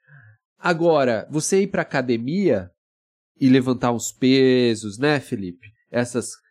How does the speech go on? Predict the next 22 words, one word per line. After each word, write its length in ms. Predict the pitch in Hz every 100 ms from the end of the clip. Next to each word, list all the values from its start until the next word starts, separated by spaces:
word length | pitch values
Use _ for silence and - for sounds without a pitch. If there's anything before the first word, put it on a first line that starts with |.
| -
essas 380 | 156 156 147 120
atividades 680 | 101 117 113 131 135 - - _ _
mais 320 | - 143 151 - -
focadas, 920 | 170 139 - 156 175 151 113 95 - - _ -
né, 280 | 110 139 156 _ _
que 220 | - 135 131
cultivam 520 | 156 143 - 208 202
o 80 | 190
corpo 320 | 185 165 143
pra 200 | 131 139
depois 320 | 131 - 156
você 260 | 143 131 131
ir 80 | 120
trabalhar 420 | 120 117 113 120
e 60 |
ter 160 | 117 113
mais 240 | 110 104
energia, 400 | 104 98 101 175 -
essas 280 | 151 165
são 120 | - 180
boas, 560 | 147 117 92 - - _ _ _ _
né? 300 | 101 107 151